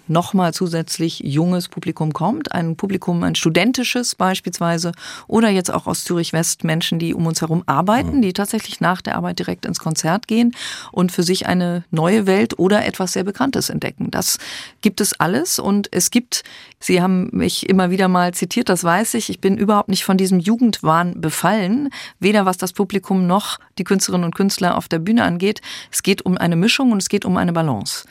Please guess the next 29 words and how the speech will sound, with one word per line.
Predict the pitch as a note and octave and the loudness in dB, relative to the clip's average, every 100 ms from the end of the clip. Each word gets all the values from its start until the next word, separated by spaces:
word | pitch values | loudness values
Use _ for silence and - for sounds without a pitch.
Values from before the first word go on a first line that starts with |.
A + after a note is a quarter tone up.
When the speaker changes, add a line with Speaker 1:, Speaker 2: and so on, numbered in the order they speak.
| - - - - | -18 -18 -16 -4
Speaker 1:
Aber | E3+ E3 F3+ | 0 2 2
was | C#4+ C4+ | 2 2
man | B3 G3+ - | 2 2 0
machen | F3 F3+ E3+ | -2 -2 0
muss, | F#3 D4 - - | 0 2 0 0
und | - E3+ E3+ E3 - - | 0 -2 -2 -4 -12 -2
diese | A3 A#3 G#3+ | 0 0 0
Frage | - G3 G3 | 0 2 0
stelle | - F3+ F3+ | -2 -2 -2
ich | - | -2
mir | F3 E3+ - _ _ | -2 -2 -6 _ _
immer | A3+ A3+ C3+ B2+ | 2 4 2 -2
an | D#3 | -2
jedem | D#3+ F3+ G3 G3+ - | 0 2 2 0 -2
Standort | - F3 F3+ F3+ - | 0 0 0 -2 -2
und | E3+ | -2
eigentlich | - E3+ F3 | -2 -2 -4
auch | E3 | -4
in | E3 | -2
jedem | D#3 F3+ G3 | 0 2 2
Saal | E3 D3+ D#3+ F#3+ F#3 - - | 2 2 4 0 -2 -8 -8
auf | - | -2
der | F3 D#3 | 0 2
Welt, | E3 F#3+ - | 2 2 -2
auch | E3 | -4
wenn | F3 E3+ | -4 -4
ich | - | -2
nur | F3 F3 | -2 -2
Zuhörerin | - B3 F#3 D#3 D3 D3 | 0 2 4 2 0 -2